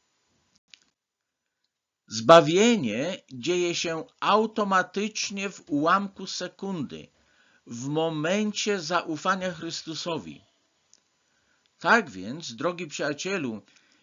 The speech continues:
jeżeli jeszcze nie zaufałeś Jezusowi co do twojego zbawienia, możesz to zrobić teraz,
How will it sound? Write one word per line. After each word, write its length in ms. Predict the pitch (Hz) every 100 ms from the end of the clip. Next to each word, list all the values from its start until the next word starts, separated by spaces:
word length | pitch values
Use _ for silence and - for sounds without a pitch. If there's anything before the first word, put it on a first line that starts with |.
| -
jeżeli 480 | 156 151 185 175 165
jeszcze 520 | 202 214 - 220 208
nie 180 | 190 175
zaufałeś 800 | 170 165 147 185 208 196 185 175
Jezusowi 720 | 165 151 147 175 202 160 131
co 180 | - 143
do 140 | 147
twojego 580 | 147 - 151 175 190 175
zbawienia, 760 | 123 139 135 175 196 117 92 - - _ _ -
możesz 540 | 151 208 196 196 -
to 240 | 190 185 -
zrobić 580 | 123 127 185 180 175 -
teraz, 680 | - 233 233 131 - - -